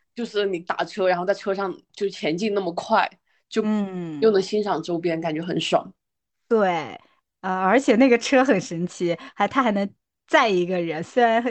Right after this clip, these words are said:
Speaker 2: 两个人有点略显拥挤，但是也还好吧。<laughs> 我看到很多人都是两个人骑一辆车。
Speaker 1: 突然觉得这个画面很美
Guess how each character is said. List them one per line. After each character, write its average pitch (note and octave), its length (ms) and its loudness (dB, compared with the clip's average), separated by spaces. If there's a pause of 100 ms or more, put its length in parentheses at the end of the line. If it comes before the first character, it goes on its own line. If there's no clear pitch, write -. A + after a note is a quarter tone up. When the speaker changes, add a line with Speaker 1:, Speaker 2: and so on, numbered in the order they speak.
Speaker 2:
两 F3+ 200 0
个 A#3 120 0
人 A3 260 0
有 G3+ 160 -2
点 A3+ 180 0 (140)
略 C4+ 260 0 (140)
显 D#3+ 180 -8
拥 F#3 280 -4
挤， D3 260 -14
但 G3+ 160 -4
是 G3 320 -10 (320)
也 F#3+ 140 -4
还 G3 180 0
好 G3 240 0
吧。 D#3 240 -4
<laughs> F#4+ 720 -4
我 A#3+ 40 -6
看 F4+ 160 0
到 D4 80 4
很 A3+ 160 -2
多 G3 160 -2
人 F#3 200 -4
都 G#3 120 -6
是 G3+ 140 -8
两 F#3 240 0
个 F#3 80 -4
人 F#3 160 0
骑 - 400 -10
一 D#3+ 60 -6
辆 E3 240 -4
车。 - 260 -8 (1000)
Speaker 1:
突 - 140 -2
然 C#4 200 2
觉 B3+ 60 -2
得 B3 100 2
这 C4 60 -4
个 E4+ 60 -12
画 C#4+ 220 2
面 A3 220 -2
很 F#3+ 160 -6
美 G#3 140 -18